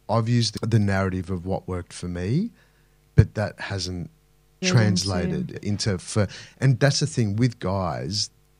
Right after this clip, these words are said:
Speaker 1: they would look at this and all of them, "Man, that looks awesome.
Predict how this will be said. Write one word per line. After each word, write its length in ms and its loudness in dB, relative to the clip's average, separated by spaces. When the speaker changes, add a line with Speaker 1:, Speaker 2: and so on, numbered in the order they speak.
Speaker 1:
they 160 4
would 180 6
look 240 -4
at 140 -4
this 260 -2
and 120 -2
all 320 0
of 140 -2
them, 300 -10
"Man, 380 -4
that 180 -8
looks 220 -6
awesome. 720 -4